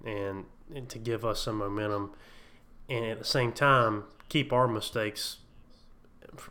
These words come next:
at a, at, at zero. <laughs>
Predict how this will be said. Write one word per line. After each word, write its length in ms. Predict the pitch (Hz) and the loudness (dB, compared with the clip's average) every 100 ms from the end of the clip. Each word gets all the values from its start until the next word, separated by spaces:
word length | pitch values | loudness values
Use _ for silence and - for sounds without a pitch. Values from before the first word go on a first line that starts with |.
| - - | -12 -6
at 120 | 113 | -4
a, 100 | 104 - - - - - 185 - - - - - - 180 - - | -4 -8 -8 -8 -8 -14 -20 -20 -20 -20 -20 -20 -20 -20 -20 -18
at, 680 | - 135 131 - 120 117 | -16 -10 -8 -6 -6 -6
at 120 | 120 120 | -6 -2
zero. 320 | 120 95 92 - - - - - - | -2 -2 -6 -14 -14 -12 -10 -8 -6
<laughs> 0 | - | 8